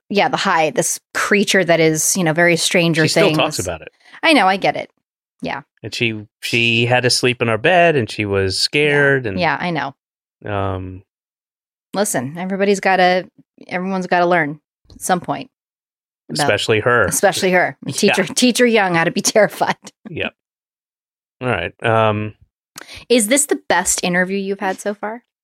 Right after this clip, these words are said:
Speaker 2: I mean, in, in, in
Speaker 1: Think
Speaker 2: cer-
Speaker 1: about it.
Speaker 2: Yeah, yeah. In certain ways, uh, no. But in other ways, also not no. No. Not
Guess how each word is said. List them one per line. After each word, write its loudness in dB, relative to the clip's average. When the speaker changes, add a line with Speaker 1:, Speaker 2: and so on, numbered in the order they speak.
Speaker 2:
I 4
mean, 0
in, 4
in, 4
in 4
Speaker 1:
Think 4
Speaker 2:
cer- 2
Speaker 1:
about 0
it. 4
Speaker 2:
Yeah, 2
yeah. 2
In 0
certain 2
ways, 2
uh, 4
no. 2
But 2
in 0
other 2
ways, 2
also 2
not 2
no. 0
No. -2
Not -2